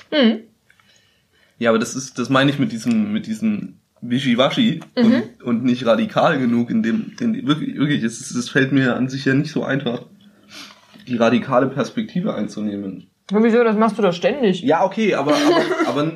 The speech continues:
Speaker 2: aber nicht in der Endkonsequenz. Also,
Speaker 1: Ach so.
Speaker 2: um das Gespräch ins Laufen zu kriegen, um den Rahmen zu spannen, gerne, aber
Speaker 1: Mhm.
Speaker 2: nicht in der Endkonsequenz.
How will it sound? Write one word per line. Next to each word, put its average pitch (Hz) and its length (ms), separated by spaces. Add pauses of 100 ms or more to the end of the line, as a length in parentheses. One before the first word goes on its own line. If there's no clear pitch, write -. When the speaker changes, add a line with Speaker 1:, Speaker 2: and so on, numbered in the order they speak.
(120)
Speaker 2:
aber 151 200
nicht 170 160
in 151 60
der 127 120
Endkonsequenz. 123 720
Also, 120 120
Speaker 1:
Ach - 40
so. 120 100
Speaker 2:
um 139 60
das - 140
Gespräch 143 360
ins 143 140
Laufen 135 280
zu 143 100
kriegen, 135 300
um 120 120
den 120 220
Rahmen 139 420
zu 143 120
spannen, 123 400
gerne, 110 360
aber 101 120
Speaker 1:
Mhm. 151 140
Speaker 2:
nicht 180 120
in 117 80
der 104 80
Endkonsequenz. 95 760